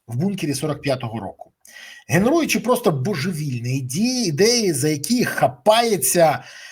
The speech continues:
і які взагалі не мають жодного практичного сенсу на реальному полі бою. Але, до речі, їх можна використовувати як поле для піару, наприклад, всередині Росії. Назовні ні, не вийде, тому що людей з профільною освітою це розсмішить. Співробітників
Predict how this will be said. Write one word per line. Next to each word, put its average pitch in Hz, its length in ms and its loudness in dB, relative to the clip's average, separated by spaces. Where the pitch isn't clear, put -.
і 170 220 -2
які 202 340 0
взагалі 170 340 0
не 175 120 -2
мають 190 520 0
жодного 190 440 -2
практичного 165 420 -4
сенсу 185 340 -2
на 170 80 2
реальному 175 440 2
полі 175 220 2
бою. 160 380 -2
Але, 277 320 4
до 180 120 2
речі, 170 220 0
їх 120 120 -6
можна 156 240 2
використовувати 185 800 -2
як 185 580 4
поле 202 340 0
для 147 280 0
піару, 190 440 2
наприклад, 156 380 -2
всередині 151 400 -2
Росії. 104 460 -6
Назовні 175 720 2
ні, 123 300 -4
не 196 380 0
вийде, 131 300 -2
тому 175 180 -2
що - 160 0
людей 190 220 0
з - 60 -2
профільною 190 480 2
освітою 202 380 0
це 202 120 0
розсмішить. 147 500 -2
Співробітників 175 1000 0